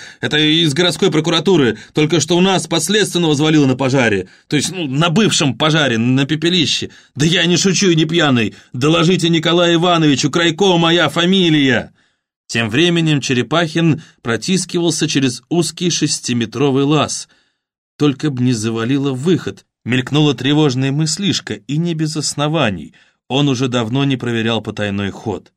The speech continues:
Но дед Микола сработал все на совесть, и вскоре опальный журналист вывалился прямо в густые заросли шиповника, которые сам же и насадил для маскировки на крутом склоне оврага.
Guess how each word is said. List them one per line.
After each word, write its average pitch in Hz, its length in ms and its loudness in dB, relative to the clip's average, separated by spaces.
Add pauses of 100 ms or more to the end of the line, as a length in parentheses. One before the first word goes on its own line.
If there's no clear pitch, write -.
(240)
Но 123 120 -2
дед 147 280 -4
Микола 165 680 0 (120)
сработал 143 580 -2
все 135 200 -4
на 135 140 -2
совесть, - 720 -4
и 101 80 -10
вскоре 175 640 0 (200)
опальный 175 560 0
журналист 135 720 0 (240)
вывалился 160 580 0
прямо 143 380 0
в 110 80 -10
густые 127 500 0
заросли 123 460 -2
шиповника, 104 800 -4 (260)
которые 165 400 0
сам 170 320 -2
же 135 140 -4
и 127 100 -4
насадил 117 640 -2 (220)
для 139 180 -2
маскировки 143 760 0
на 117 180 -2
крутом 110 400 -2
склоне 110 480 0
оврага. 101 500 -4